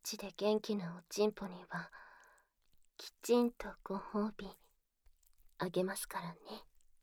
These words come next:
<laughs> そんなにお手手でいじられるのが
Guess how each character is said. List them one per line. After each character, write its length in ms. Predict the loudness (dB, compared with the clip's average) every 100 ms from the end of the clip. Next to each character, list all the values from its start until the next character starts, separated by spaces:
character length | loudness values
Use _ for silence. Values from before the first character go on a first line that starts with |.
| _ _ _ _ -20 -20 _ _ _
<laughs> 500 | -4 -4 -14 -8 -8 -8 _ -20 _ _ -6 -4 -8 -14 -16 -18 -20 -20 -20 -20 _ _ _ _ _ -14
そ 340 | -4 6 6
ん 100 | 8
な 120 | 4
に 180 | 2 0
お 80 | 0
手 160 | 4 4
手 140 | 4
で 200 | -2 -4
い 60 | 2
じ 160 | 6
ら 100 | 6
れ 120 | 6
る 100 | 0
の 140 | -2 -4
が 160 | -10